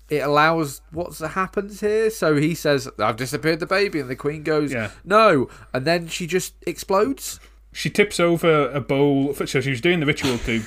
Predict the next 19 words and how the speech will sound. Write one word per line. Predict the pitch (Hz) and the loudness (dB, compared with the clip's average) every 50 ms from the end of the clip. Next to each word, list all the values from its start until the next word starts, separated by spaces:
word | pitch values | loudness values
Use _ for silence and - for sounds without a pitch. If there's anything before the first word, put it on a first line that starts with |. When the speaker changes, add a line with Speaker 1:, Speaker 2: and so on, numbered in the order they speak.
| - | -8
Speaker 2:
<laughs> | - - | -14 -8
kill | - - 131 131 127 | -2 0 0 2 2
the | 117 110 | 0 2
baby. | - 113 113 110 104 107 107 107 95 - - - - - | 2 2 2 2 2 0 -2 -2 -4 -8 -14 -20 -20 -18
She | - - | -14 -4
tips | - 180 170 - - | -2 -2 0 2 4
over | 170 165 147 151 | 2 2 4 2
this | 139 131 - | -2 -2 -4
bowl | 131 - 139 135 139 139 131 131 | -2 0 2 2 4 4 4 2
of, | 123 127 - | 2 0 -2
I | 127 | -6
don't | 120 - 151 175 196 | -4 -2 -2 -2 0
know | 202 202 | -2 -2
if | 196 - | -4 -4
it's | 175 - | -4 -4
meant | 202 208 190 | -4 -4 -2
to | 190 | -2
be | 190 196 | -2 -2
blood. | 160 180 185 202 240 262 - | 0 2 4 6 6 4 4